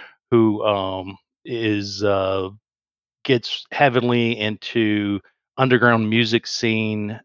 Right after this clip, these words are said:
and I believe it's Cleveland, Ohio. Um, and she's, you know, i-, i-, i-, i-, is she herself an artist and a singer, or is she just a fraud? Um, and it's just a,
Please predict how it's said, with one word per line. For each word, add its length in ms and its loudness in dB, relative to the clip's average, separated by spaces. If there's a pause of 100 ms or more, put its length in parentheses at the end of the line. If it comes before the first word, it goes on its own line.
and 520 -6
I 100 -8
believe 320 -8
it's 160 -8
Cleveland, 500 -4
Ohio. 760 -2 (460)
Um, 560 6 (100)
and 180 -4
she's, 840 -2 (400)
you 180 -6
know, 440 -2 (140)
i-, 60 -6
i-, 480 -8
i-, 260 2
i-, 200 2
is 160 4
she 260 2
herself 720 4
an 140 0
artist 600 0
and 140 -2
a 40 -6
singer, 680 0
or 260 -2
is 100 -4
she 180 -8
just 340 -8
a 40 -10
fraud? 640 2 (400)
Um, 600 0
and 200 -2
it's 320 -4
just 340 -2
a, 400 0